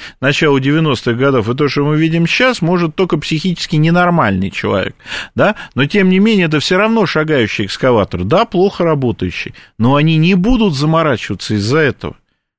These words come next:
У них своя есть стратегическая линия, они проникают в институты. То же самое с Казахстаном. Вы посмотрите, как они упорно, ам,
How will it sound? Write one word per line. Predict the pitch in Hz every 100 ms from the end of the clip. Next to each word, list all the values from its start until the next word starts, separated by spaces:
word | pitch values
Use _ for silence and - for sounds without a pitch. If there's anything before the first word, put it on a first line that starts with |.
| _ _
У | 113
них | 165 156
своя | - 165 190
есть | 262 220 -
стратегическая | - 160 147 165 190 254 - 175 139
линия, | 120 120 120
они | 143 190
проникают | 202 196 202 233 240 240
в | 139
институты. | 131 - 120 - 101 90 95 - - _ -
То | 233
же | 233
самое | - 180 127 110
с |
Казахстаном. | - 165 202 214 - 139 110 87 - _ _ _
Вы | 127
посмотрите, | 170 185 196 240 208 151
как | 160 165
они | 170 170
упорно, | 151 147 - 185 190 180 202 214 - - - _
ам, | 147 143 143 143 127